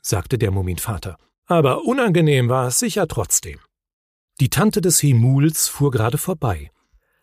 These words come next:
Auf ihrem Tretschlitten lag ein Tannenbaum. „Ah, ihr seid endlich aufgewacht“, stellte sie gleichgültig fest. „Besorgt euch schnell einen Baum, bevor es dunkel wird.“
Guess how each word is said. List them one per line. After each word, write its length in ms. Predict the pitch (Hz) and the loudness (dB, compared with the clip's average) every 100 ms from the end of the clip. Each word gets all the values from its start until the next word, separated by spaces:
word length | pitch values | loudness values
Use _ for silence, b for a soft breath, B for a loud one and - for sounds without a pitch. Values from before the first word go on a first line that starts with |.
| _ | _
Auf 240 | - 113 | 0 0
ihrem 280 | - 104 90 | 0 -2 -2
Tretschlitten 680 | - 156 233 - 156 156 160 | -2 -2 -2 -4 -2 2 2
lag 320 | 107 95 139 - - - _ _ _ _ | 2 0 -2 -8 -20 -20 _ _ _ _
ein 260 | 123 180 202 _ | -2 0 -2 _
Tannenbaum. 880 | - 175 170 101 87 82 73 85 - _ _ _ _ _ - | -6 2 2 2 0 -4 -6 -10 -18 _ _ _ _ _ -4
„Ah, 320 | 196 233 190 - _ _ | 0 2 2 -2 _ _
ihr 200 | - 233 | -2 2
seid 180 | 190 180 | 4 4
endlich 340 | 175 160 139 - | 4 2 0 2
aufgewacht“, 640 | 147 - 131 135 - - - _ _ - | 0 2 2 0 -2 -12 -20 _ _ -12
stellte 340 | - 120 107 | -2 0 0
sie 140 | 101 | 0
gleichgültig 580 | 98 98 92 - - - | 0 -2 -2 -4 -6 -6
fest. 360 | - 107 - - _ _ _ - | -6 -6 -6 -12 _ _ _ 0
„Besorgt 360 | 202 285 254 | 2 4 4
euch 160 | 233 - | 2 2
schnell 260 | - 214 | 0 2
einen 240 | 233 190 147 | 2 4 4
Baum, 220 | 180 240 | 4 4
bevor 260 | 196 175 170 | 2 2 2
es 120 | - | 2
dunkel 260 | 233 277 | 0 0
wird.“ 240 | 160 117 | 0 0